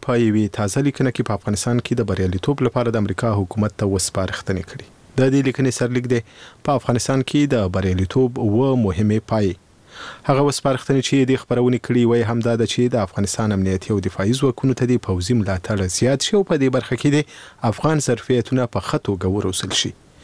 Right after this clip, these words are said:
خپرونه همدارنګه وایي د امریکا متحده ایالات او مرسته کوونکي هیوادونه باید له افغان حکومت سره سخت کار ته دوام ورکړي، څو د حکومتولۍ بڼه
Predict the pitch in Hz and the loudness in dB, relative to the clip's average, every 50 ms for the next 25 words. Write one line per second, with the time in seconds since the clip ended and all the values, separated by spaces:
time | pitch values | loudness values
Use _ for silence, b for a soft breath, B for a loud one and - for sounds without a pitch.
0 | B B B B B B B - - - 151 147 143 151 151 139 143 147 143 143 | B B B B B B B -4 2 2 4 4 4 2 2 0 0 2 2 2
1 | 139 139 139 135 135 139 151 202 233 160 131 123 120 - 131 131 123 113 - 110 | 2 2 2 2 2 2 2 2 2 0 0 0 0 0 0 0 0 0 0 0
2 | 110 113 123 120 113 110 107 123 127 - 127 113 107 101 - - - - - 107 | 0 2 2 2 2 2 0 0 0 0 0 0 0 0 -2 -4 -6 -2 0 0
3 | 110 101 - - 98 98 92 90 92 110 123 131 135 151 151 151 147 131 117 - | 0 0 -2 -2 0 0 0 0 2 2 0 2 2 0 0 0 0 0 0 0
4 | 131 127 120 107 113 - - 117 107 - - 104 95 - - 104 - - - 107 | -2 -2 -2 -2 -4 -2 -2 -2 -2 -2 -2 -4 -2 -2 -4 -6 -6 -6 -4 -4
5 | 98 - - 92 92 92 92 104 120 139 143 139 - - 165 156 151 B B B | -4 -2 -2 -2 0 0 0 2 2 2 0 0 0 0 0 0 0 B B B
6 | B B B B - - 170 165 156 151 117 117 110 - 120 120 110 - 120 117 | B B B B 0 2 2 4 4 2 0 -2 -2 -2 0 -2 0 0 0 2
7 | 123 135 127 113 120 123 117 | 4 4 2 2 2 0 0